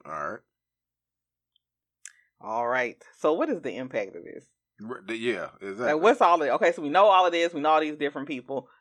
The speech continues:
Speaker 2: How does this affect me in my daily life
Speaker 1: <clears throat>
Speaker 2: if I am interacting with a narcissist? One thing that I used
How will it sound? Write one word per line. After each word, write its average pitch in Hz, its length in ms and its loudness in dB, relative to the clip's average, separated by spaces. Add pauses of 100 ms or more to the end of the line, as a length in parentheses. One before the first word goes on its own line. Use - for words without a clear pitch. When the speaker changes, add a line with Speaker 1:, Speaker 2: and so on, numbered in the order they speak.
(100)
Speaker 2:
How 170 180 4
does 190 160 -4
this 156 200 -8
affect 143 480 -2
me 123 360 -10
in 123 100 -8
my 117 160 -4
daily 123 360 -4
life 113 460 -4
Speaker 1:
<clears throat> - 20 -20
Speaker 2:
if 131 260 -10
I 139 220 2
am 131 160 -6
interacting 127 760 -2
with 113 100 -8
a 110 40 -12
narcissist? - 680 -8 (960)
One 196 340 4
thing 175 520 2
that 143 120 2
I 147 280 6 (100)
used 131 720 -8